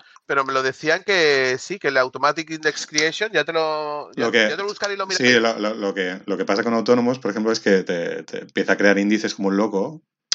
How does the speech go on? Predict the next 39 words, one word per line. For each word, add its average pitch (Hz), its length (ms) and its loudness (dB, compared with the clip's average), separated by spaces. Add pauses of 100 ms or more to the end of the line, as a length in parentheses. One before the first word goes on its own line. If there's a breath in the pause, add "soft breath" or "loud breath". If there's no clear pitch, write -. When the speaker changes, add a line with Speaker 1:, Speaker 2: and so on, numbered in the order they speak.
Speaker 2:
y - 80 -2
a 80 60 -2
borrar, 101 560 2
¿vale? 101 340 -4 (420 soft breath)
Speaker 1:
Claro, 113 260 -4
Speaker 2:
Entonces, 554 260 2
al 107 160 0
cabo, 107 220 2
Speaker 1:
claro. - 100 0
Speaker 2:
al 107 140 0
cabo 120 240 4
de 123 240 6
un 120 180 -6
tiempo, 127 560 0
pero 92 180 -2
no 95 200 -6
en 104 160 -4
tiempo 107 240 -4
de - 20 -14
ejecución, 95 640 -6
o - 20 -16
sea, 82 380 -14
al - 80 -16
cabo 110 160 -2
de 110 60 0
tres 117 140 2
meses, 127 460 0 (240 loud breath)
tu 107 120 -6
base 113 160 0
de 123 300 4
datos 117 360 -2
ha 123 60 -2
triplicado 113 400 -2
un 120 80 -2
espacio 107 500 -8 (800 loud breath)
para, 85 600 2
para 82 540 -4
ejecutarlo 98 480 2
todo. 92 340 0